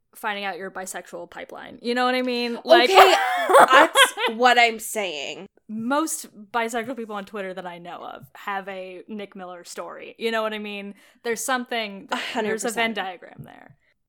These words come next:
Speaker 2: Mainly because also, and this was also part of the conversation that happened too, which I'm so glad people talked about, is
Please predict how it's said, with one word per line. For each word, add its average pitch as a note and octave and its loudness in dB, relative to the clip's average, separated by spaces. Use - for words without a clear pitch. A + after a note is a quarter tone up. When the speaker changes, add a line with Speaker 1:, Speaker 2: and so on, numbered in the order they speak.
Speaker 2:
Mainly E4+ 2
because C4+ -4
also, G#3+ -6
and G#3+ -4
this A#3+ -8
was A#3+ -12
also G#3 -6
part G3 -8
of F3 -12
the F#3+ -10
conversation E3+ -14
that E3 -16
happened E3 -14
too, G#3 -2
which A3+ -6
I'm A#3 -6
so D4 -2
glad A3+ -2
people F#3+ -8
talked G3 -8
about, F#3 -6
is G#3+ -6